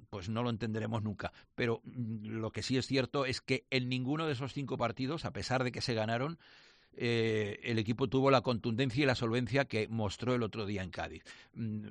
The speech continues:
el año pasado fueron muchos días, pues, por, por, por, por goles afortunados, por regalos del rival, etcétera, etcétera. Y el otro día, aunque el Cádiz también regaló algo, como estábamos diciendo, sobre todo Caro,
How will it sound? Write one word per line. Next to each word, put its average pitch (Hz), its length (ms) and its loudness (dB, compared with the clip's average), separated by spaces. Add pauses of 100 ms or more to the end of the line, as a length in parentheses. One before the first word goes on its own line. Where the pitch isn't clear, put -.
el 104 220 -6
año 107 200 -4
pasado 117 340 0
fueron 120 260 0
muchos 117 380 -2
días, 123 220 2
pues, - 180 -8
por, 104 380 -4
por, 98 220 -6 (160)
por, 92 340 -6
por 87 220 -8
goles 113 320 0
afortunados, 123 680 2
por 113 200 0
regalos 113 640 4
del 110 140 0
rival, 139 480 6 (160)
etcétera, 120 380 2
etcétera. 139 400 2 (460)
Y 123 160 2
el 123 80 8
otro 151 180 6
día, 175 160 12
aunque 139 220 10
el 143 80 4
Cádiz 165 260 12
también 170 280 12
regaló 165 360 12
algo, 180 320 12
como 143 260 4
estábamos 156 500 10
diciendo, 156 440 6
sobre 143 220 4
todo 143 240 4
Caro, 151 320 10